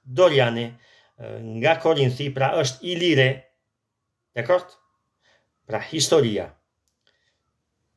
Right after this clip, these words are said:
gjusia, etimologjia janë të lidhura me historinë. Pra, fjala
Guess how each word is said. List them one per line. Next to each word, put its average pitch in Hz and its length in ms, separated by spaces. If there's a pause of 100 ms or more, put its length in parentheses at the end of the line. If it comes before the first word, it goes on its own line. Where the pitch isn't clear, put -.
(520)
gjusia, 120 640 (140)
etimologjia 131 920 (520)
janë 127 320
të 113 120
lidhura 127 280
me 117 200
historinë. 90 400 (400)
Pra, 117 160 (520)
fjala 156 540